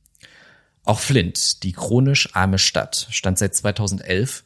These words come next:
unter der Leitung eines Emergency Managers. Im Jahr zweitausenddreizehn war das Ed Kurtz, der vom damaligen Governor Rick Snyder eingesetzt wurde. Und ihr könnt jetzt vielleicht ahnen, worauf es Ed Kurtz abgesehen hatte.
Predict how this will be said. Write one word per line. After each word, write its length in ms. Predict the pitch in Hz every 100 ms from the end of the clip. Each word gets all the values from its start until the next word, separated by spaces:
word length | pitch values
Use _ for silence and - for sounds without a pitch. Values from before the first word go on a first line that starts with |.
| _
unter 220 | 117 101
der 140 | 98 87
Leitung 340 | 80 90 101
eines 280 | 85 87 -
Emergency 600 | 95 95 101 - 85 -
Managers. 720 | - - - - - - - _ _ _ _ -
Im 140 | 101
Jahr 140 | 98
zweitausenddreizehn 880 | 104 - 95 98 87 90 107 143 139 - _ _ _
war 140 | 95
das 400 | 92 98 117 - _ _
Ed 400 | 104 - - -
Kurtz, 680 | - - - - - - - _ _ _ _ - -
der 100 | 82
vom 160 | 98
damaligen 540 | 95 92 110 98 95 98
Governor 560 | 92 90 98 95 90
Rick 160 | 95 -
Snyder 420 | - 104 90 -
eingesetzt 600 | - - - - - -
wurde. 260 | - - 104 - _ _ - _
Und 120 | 113
ihr 80 | 107
könnt 200 | - 120
jetzt 140 | 127 -
vielleicht 340 | 98 - -
ahnen, 280 | 92 117 113
worauf 340 | 101 92 95
es 160 | 101 -
Ed 240 | - -
Kurtz 520 | - 90 90 - - _
abgesehen 540 | - 107 - 95 101
hatte. 260 | 92 -